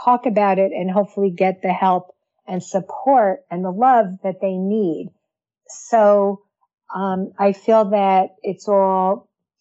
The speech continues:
I'm just thinking of the infinity sign where something happens, you go to a conference, you're fully present in the moment, you sit next to the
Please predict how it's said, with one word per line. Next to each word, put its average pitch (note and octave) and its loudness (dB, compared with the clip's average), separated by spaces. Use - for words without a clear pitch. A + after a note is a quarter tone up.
I'm G#3 -2
just A#3 -2
thinking C4 2
of G3+ 0
the G3 2
infinity F#3+ 0
sign E3 -2
where E3 0
something G#3+ 0
happens, G3+ -2
you F3+ -10
go F#3+ 2
to G3 -4
a F#3 -4
conference, F#3+ -4
you're F#3 -4
fully A3 2
present F#3+ -4
in A3+ 0
the A3 2
moment, F#3+ 0
you F3+ -6
sit - -2
next G3+ -6
to G#3 -4
the F#3 -2